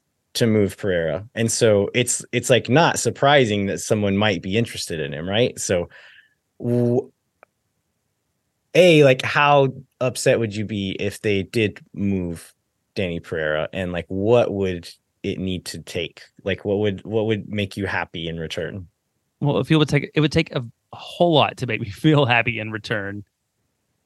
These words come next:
Speaker 2: And, I mean, not only, like, okay, so moving Danny Pereira would be frustrating in a lot of ways. One, I feel like it's a picking the system over the talent on the roster.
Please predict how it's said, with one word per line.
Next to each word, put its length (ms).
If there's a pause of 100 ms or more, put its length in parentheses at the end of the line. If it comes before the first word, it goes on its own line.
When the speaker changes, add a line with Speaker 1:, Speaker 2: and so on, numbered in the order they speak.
(200)
Speaker 2:
And, 300 (960)
I 40
mean, 140
not 180
only, 680 (280)
like, 240
okay, 180
so 220 (100)
moving 300
Danny 180
Pereira 320
would 120
be 320 (1300)
frustrating 520
in 60
a 40
lot 220
of 60
ways. 300
One, 320
I 60
feel 180
like 160
it's 200
a 420 (560)
picking 280
the 80
system 420
over 280
the 100
talent 460 (480)
on 120
the 80
roster. 580